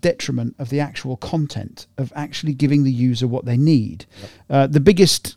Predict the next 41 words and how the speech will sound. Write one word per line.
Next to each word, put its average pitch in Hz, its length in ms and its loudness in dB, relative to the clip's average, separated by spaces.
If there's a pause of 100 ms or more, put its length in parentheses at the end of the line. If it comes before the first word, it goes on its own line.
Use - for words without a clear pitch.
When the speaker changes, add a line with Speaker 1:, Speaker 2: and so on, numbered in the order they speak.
(120)
Speaker 1:
complaint 160 460 4
I 147 140 4
hear 139 260 4
about 131 380 0
something 131 320 0
like 147 240 2
S 107 120 -4
one 113 120 -6
thousand 110 400 -8
D, 117 180 -6
and 127 240 -4
we 156 240 -4
talk 175 240 -4
about 127 220 0
S 117 120 -4
one 120 140 -2
thousand 117 300 -2
D 120 100 -2
'cause 127 180 0
it's 143 200 0
the 139 300 4
player 127 420 0
in 127 140 4
the, 123 220 0
it's 131 140 -8
the, 143 220 2 (340)
it's 135 140 -6
the 147 100 0
game 160 300 6
in 139 120 6
town 123 360 2
at - 100 -12
the 113 60 -6
Speaker 2:
Yeah, 107 80 -6
Speaker 1:
moment. 110 240 -2
Speaker 2:
yeah, - 20 -8
yeah. 160 60 0
Speaker 1:
Everyone's 151 380 4
talking 113 360 -4
about 104 260 -4
it. - 120 -10